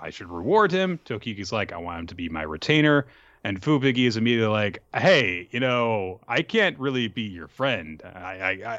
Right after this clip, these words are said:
I can't really be your retainer. I can be your friend, but that's it. I, the only one that I can possibly have as my lord is someone who's going to, like, try and, like, be a ruler. So I could serve Yorishige, maybe," but then Yorishige, like, grabs him. He's like,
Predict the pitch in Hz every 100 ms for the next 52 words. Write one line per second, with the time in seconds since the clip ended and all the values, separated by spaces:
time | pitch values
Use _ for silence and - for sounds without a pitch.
0 | - 117 160 127 123 107 104 90 80 90
1 | 147 120 95 98 85 82 190 147 101 82
2 | - 120 - - _ _ - 117 104 123
3 | 185 170 170 139 123 120 110 110 95 87
4 | _ _ - - 151 147 131 127 113 127
5 | 127 101 104 107 117 107 98 - 104 98
6 | 101 92 85 98 107 101 92 90 85 -
7 | - 98 98 87 80 - 78 - _ _
8 | _ _ _ - 113 101 95 117 104 78
9 | - _ _ _ _ _ - - 92 87
10 | 90 98 85 104 85 80 82 78 - 269
11 | 262 156 127 117 120 120 113 104 131 120
12 | 113 113 - 113 107 90 85 85 82 92
13 | 87 87